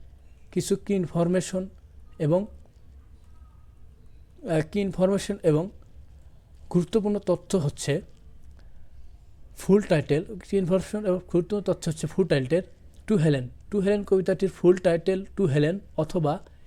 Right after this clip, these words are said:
হেলেন thy beauty is to me। এখানে thy বলতে তোমাকে বোঝানো হয়েছে। আর এই, এই, আহ, ফুল টাইটেলটি নেওয়া হয়েছে কবিতার প্রথম লাইন থেকে। এই ক-, কবিতাটি লিখেছেন বিখ্যাত রাইটার এডগার অ্যালান পো।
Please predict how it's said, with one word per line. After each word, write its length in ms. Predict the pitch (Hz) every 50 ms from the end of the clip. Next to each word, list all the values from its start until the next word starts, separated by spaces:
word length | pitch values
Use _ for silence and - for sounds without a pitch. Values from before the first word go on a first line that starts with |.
| - - - - - - -
হেলেন 440 | 160 170 185 208 220 214 202 180 147
thy 260 | 160 160 180 185 180 180 - - - - - - - 151
beauty 300 | 139 170 175 - - 214
is 400 | 185 180 175 - - - - -
to 160 | 175 156 139
me। 60 | 120 110 - - - - - - - - -
এখানে 260 | - 156 - 196 196 180
thy 220 | 156 165 170 190
বলতে 360 | 175 170 156 139 135 151 185 - - - - - -
তোমাকে 300 | - 165 180 156 - 196
বোঝানো 240 | 170 147 147 139 131
হয়েছে। 260 | 127 123 113 - 131 - - - - - - - -
আর 120 | 147 147
এই, 320 | 170 175 180 202 226 220 226 - - - - - - - - - - - -
এই, 280 | - 165 180 202 208 190 - - -
আহ, 320 | 285 208 160 147 143 143 143
ফুল 180 | - - 208 208
টাইটেলটি 480 | - 190 175 175 170 208 190 - 214
নেওয়া 200 | 190 175 151 139
হয়েছে 340 | 147 151 - - 143 143 165 - - - - - -
কবিতার 340 | - 180 185 185 - 185 185
প্রথম 480 | 185 - 208 185 - - 185 208 233 226 - - - - - - -
লাইন 240 | 147 143 143 139 127
থেকে। 240 | - 123 113 - 123 - - - - - - - - - - - - - - - - - - - -
এই 60 | - 185
ক-, 240 | 190 226 214 196 214 -
কবিতাটি 400 | - 202 202 190 214 196 - 220
লিখেছেন 480 | 208 185 156 160 165 - - 143 156 175 - - - - -
বিখ্যাত 320 | 165 - - - 202 196
রাইটার 400 | 185 165 156 147 139 147 147 170 - - - - -
এডগার 380 | 160 165 160 156 156 185 196 196
অ্যালান 280 | - 156 151 160 165 156
পো। 220 | - - 120 107